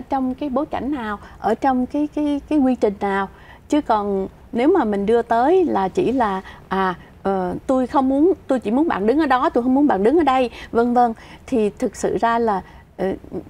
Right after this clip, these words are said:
trong cái lịch sử loài người này hình thành tới ngày hôm nay, nó là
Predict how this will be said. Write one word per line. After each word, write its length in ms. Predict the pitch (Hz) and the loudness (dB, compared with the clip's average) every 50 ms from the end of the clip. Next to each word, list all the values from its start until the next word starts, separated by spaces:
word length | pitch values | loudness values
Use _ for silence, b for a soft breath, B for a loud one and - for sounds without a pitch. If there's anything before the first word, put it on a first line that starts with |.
| - - - | -18 -4 -2
trong 180 | 254 254 254 254 | 0 0 0 0
cái 120 | 294 277 | 0 0
lịch 140 | 233 196 - | 0 0 0
sử 160 | - 185 202 | 0 0 0
loài 200 | 254 - 202 190 | 0 0 0 0
người 220 | 185 185 185 185 | 0 -2 -2 -2
này 280 | 190 190 190 196 185 185 - - | -2 -2 -2 -2 -4 -4 -4 -4
hình 200 | - 202 196 196 | -2 -2 -2 -2
thành 240 | 196 214 196 185 185 | -2 -2 -2 -2 -2
tới 260 | 185 - 233 247 311 | -2 0 0 2 2
ngày 320 | 359 349 - - 190 - - - - - 185 | 0 0 -2 -4 -6 -8 -10 -12 -14 -14 -10
hôm 240 | 185 240 233 233 233 | -6 -6 -4 -4 -4
nay, 260 | 240 247 247 233 214 B B B B B B - | -4 -2 -2 -2 -4 B B B B B B -8
nó 180 | 214 226 240 277 | -6 -4 -2 0
là 300 | 302 285 220 190 185 | 0 0 -2 -4 -6